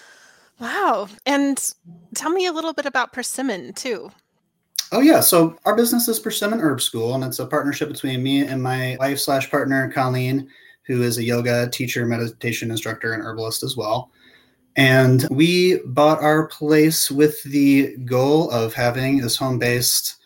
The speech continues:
Speaker 2: education center and garden and homestead together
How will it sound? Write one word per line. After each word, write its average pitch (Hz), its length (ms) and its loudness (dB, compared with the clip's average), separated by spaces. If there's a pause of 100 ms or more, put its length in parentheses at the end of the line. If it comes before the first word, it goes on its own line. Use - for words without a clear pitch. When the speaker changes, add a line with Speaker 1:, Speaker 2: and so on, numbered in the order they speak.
(160)
Speaker 2:
education 135 500 2
center 131 600 4
and 107 200 2
garden 127 480 2
and 107 80 -4
homestead 123 600 -2
together 117 640 -4